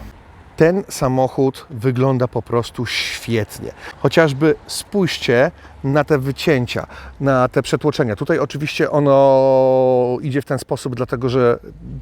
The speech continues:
tak otwiera się maska, co zresztą zobaczycie później. Jest ono powtórzone przy tylnych kołach, tak więc jest pełna, jak to mawia, e, Cyrano de Bergerac przez polskich youtuberów motoryzacyjnych,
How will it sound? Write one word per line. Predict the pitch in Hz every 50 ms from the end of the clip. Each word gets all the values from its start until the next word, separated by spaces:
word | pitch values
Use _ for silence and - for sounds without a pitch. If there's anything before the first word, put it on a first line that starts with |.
| - - -
tak | 151 139 - - 165
otwiera | - - 147 120 117
się | - 143
maska, | 143 156 147 - - 101
co | - 117
zresztą | 110 117 110 107 - - 120 - - - - - - -
zobaczycie | 131 131 131 123 117 - - - 135
później. | - - 143 127 110 113 113 104 113 143 185 - - - - - - - - - - - - -
Jest | 135 151 185 - - - -
ono | 156 151 151 151 139 127
powtórzone | _ _ - 180 180 - - - - 160 139 131 160 151 139 131 123 110 107 107 - _ _ _ -
przy | - - - 185 175 165 - _ _ _ _ _ -
tylnych | - 170 170 180 175 151 127 117 107 104 - -
kołach, | - 123 104 98 95 95 98 - -
tak | 127 120 117
więc | 120 131 120 123 - - _ - - - - - -
jest | 127 131 123 -
pełna, | - - 143 143 147 139 139 131 123 - -
jak | 135 120 123 127 - -
to | - 131 123 113 110 104 95 -
mawia, | 123 120 127 123 120 110 113 117 113 110 110 104 - - - - - -
e, | 143 131 120
Cyrano | - - 156 151 151 147 135
de | 127 120
Bergerac | 131 127 117 120 143 127 131 120 110 - - - 131 -
przez | - - 113 -
polskich | _ - 139 139 131 - - - 147 131 - - - - _ - 147
youtuberów | 139 147 147 - 156 131 123 147 147 135 117 101 - - - -
motoryzacyjnych, | 117 120 110 127 104 110 117 110 - - 127 113 110 110 117 143 -